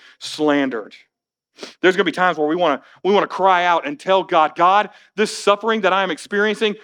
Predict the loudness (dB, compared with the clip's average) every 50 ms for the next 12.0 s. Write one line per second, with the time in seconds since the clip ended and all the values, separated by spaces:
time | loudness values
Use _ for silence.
0 | -18 _ _ -4 -2 -2 -2 -4 -6 -6 -2 0 2 4 4 4 2 0 -2 -4
1 | -8 -16 _ _ -14 -4 0 2 2 2 2 0 -4 -10 -20 -20 _ _ _ _
2 | -2 0 2 2 4 4 2 2 0 -4 -10 -8 -6 -2 0 0 0 0 -2 -4
3 | -2 -2 -2 -2 -2 0 0 0 0 0 -2 -4 -2 -2 -2 -2 0 0 -2 -2
4 | -2 -2 -2 0 0 0 0 -2 -4 -6 -10 -18 -20 -18 _ -4 -2 -2 0 0
5 | 0 0 0 0 0 2 2 2 2 2 0 0 -2 -2 -2 0 2 2 2 0
6 | -2 -4 -8 -18 -18 _ -2 0 0 0 2 0 0 0 0 -2 -2 0 2 2
7 | 4 2 2 0 -4 -8 -16 -20 -8 0 2 2 2 2 0 -2 -4 -4 -4 -2
8 | 0 0 2 2 2 2 0 -2 -6 -8 -14 _ _ 0 2 2 2 0 -2 0
9 | 0 2 2 0 -2 -6 -12 _ _ _ _ _ -4 0 0 0 0 0 -4 -4
10 | -2 -2 -2 -4 -10 -20 -20 _ -4 0 0 0 0 0 -4 -8 -6 -4 -2 0
11 | 0 0 -2 -4 -6 -6 -4 -4 -4 -2 -2 -2 -2 -2 -2 -2 0 0 0 -2